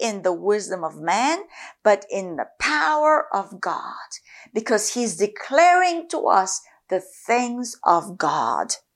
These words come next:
If we read verse seven, "But we speak the wisdom of God in a mystery,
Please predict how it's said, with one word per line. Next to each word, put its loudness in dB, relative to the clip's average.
If 4
we 6
read 6
verse 2
seven, 2
"But 0
we 2
speak -2
the 6
wisdom 0
of 0
God 6
in -4
a -4
mystery, -2